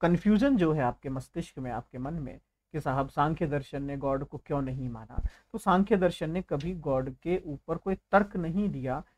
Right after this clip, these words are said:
कि मैं गॉड को नहीं मानता। सांख्य दर्शन का ये कहना है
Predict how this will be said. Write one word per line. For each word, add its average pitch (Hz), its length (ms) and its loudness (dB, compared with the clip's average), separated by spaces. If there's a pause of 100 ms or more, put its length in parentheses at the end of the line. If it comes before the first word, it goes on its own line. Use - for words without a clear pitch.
(140)
कि 175 60 2
मैं 175 240 2
गॉड 139 280 2
को 180 140 0
नहीं 165 440 4
मानता। 110 420 -8 (420)
सांख्य 196 320 4
दर्शन 175 360 0
का 127 120 -8
ये 117 80 -8
कहना 123 400 -10
है 127 240 -8